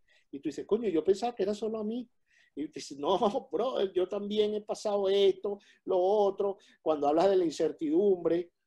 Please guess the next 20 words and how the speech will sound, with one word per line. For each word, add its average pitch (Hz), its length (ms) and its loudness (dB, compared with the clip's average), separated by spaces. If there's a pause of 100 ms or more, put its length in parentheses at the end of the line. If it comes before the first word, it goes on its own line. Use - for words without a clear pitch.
(240)
cuando 139 280 -2
hablas 156 220 2
del 156 200 0
peo 147 340 2
de, 151 220 2
"Coño, 156 420 -4
está", 160 500 -4 (280)
creo 151 140 -2
que 190 140 0
Cruz 143 200 -2
Díaz 151 180 0
era 185 80 0
el 180 60 -6
que 185 120 -4
lo 165 100 2
decía, 156 320 -2
que 139 100 -8
el 135 100 0
arte 139 300 -2
era, 151 640 -2